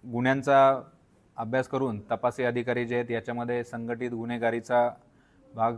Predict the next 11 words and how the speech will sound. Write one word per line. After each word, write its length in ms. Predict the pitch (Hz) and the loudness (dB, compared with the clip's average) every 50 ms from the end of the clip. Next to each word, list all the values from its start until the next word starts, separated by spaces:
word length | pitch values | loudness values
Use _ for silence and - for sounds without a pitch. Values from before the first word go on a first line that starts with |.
| 120 - - | -6 -12 -12
निष्पन्न 420 | 131 120 - - 135 123 127 127 | -12 -12 -8 -6 -4 -2 0 4
झाल्यास 400 | 123 120 120 123 113 104 - - - | 6 6 6 6 4 0 -2 -6 -8
यामध्ये 600 | 113 113 113 117 120 120 117 123 123 123 123 120 120 - - - _ _ 127 | -4 -4 -2 -2 -2 -2 -2 0 0 0 -2 -4 -8 -14 -20 -20 _ _ -10
मकोका 440 | 113 117 117 110 - 127 120 135 127 | -6 -6 -4 -4 -4 -2 0 2 2
अंतर्गत 460 | 120 117 131 123 123 117 127 123 117 | 2 0 -2 -2 -2 -2 -2 -4 -4
देखील 280 | 113 113 - - 131 131 | -6 -8 -6 -8 -8 -6
कारवाई 460 | - 120 110 110 113 113 120 135 151 - - _ _ _ _ _ _ _ _ - | -4 -2 -2 0 0 -2 -4 -4 -8 -12 -20 _ _ _ _ _ _ _ _ -4
करण्याचे, 460 | - 110 104 120 117 113 113 127 123 131 123 - - _ _ _ | -2 -2 0 0 -2 -2 -2 -2 -4 -4 -4 -8 -12 _ _ _
अ, 120 | 110 110 107 107 104 104 104 101 101 98 98 101 101 - - - _ _ _ _ _ _ _ _ _ _ _ _ _ _ _ _ _ - | -14 -10 -6 -4 -2 -2 0 0 -2 -2 -2 -4 -6 -10 -12 -16 _ _ _ _ _ _ _ _ _ _ _ _ _ _ _ _ _ -6
प्रस्तावित 380 | 123 117 - - 120 110 107 87 | -6 -4 -2 -2 -4 -4 -4 -6
आहे. 180 | 98 85 - - | -8 -10 -10 -14